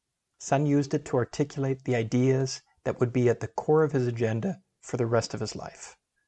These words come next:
The overthrow of the Manchus, the restoration of China, the adoption of a republican regime,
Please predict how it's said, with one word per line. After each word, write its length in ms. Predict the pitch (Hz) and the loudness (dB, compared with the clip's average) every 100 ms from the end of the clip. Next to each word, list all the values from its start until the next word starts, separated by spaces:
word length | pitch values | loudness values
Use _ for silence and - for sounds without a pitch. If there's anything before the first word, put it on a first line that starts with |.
| _ _ _ _ _ _ | _ _ _ _ _ _
The 100 | 131 | 2
overthrow 440 | 131 131 131 143 135 | 4 4 4 4 4
of 80 | |
the 60 | 123 | 4
Manchus, 720 | 123 113 104 - 156 - - _ _ _ _ - | 2 0 -4 -8 -10 -14 -20 _ _ _ _ -6
the 100 | 123 | 0
restoration 600 | 120 - 131 120 - 131 | 0 2 4 4 2 -4
of 140 | - | -4
China, 540 | - 127 107 104 113 - _ _ _ _ _ _ | -2 0 0 -2 -4 -10 _ _ _ _ _ _
the 100 | - | -2
adoption 500 | 117 127 117 - 131 | 2 4 4 2 -2
of 120 | 120 113 | -2 -2
a 40 | |
republican 760 | 110 110 - 143 156 143 131 | -2 -4 0 0 2 0 0
regime, 480 | 117 110 113 113 120 | 0 -2 -2 -2 -4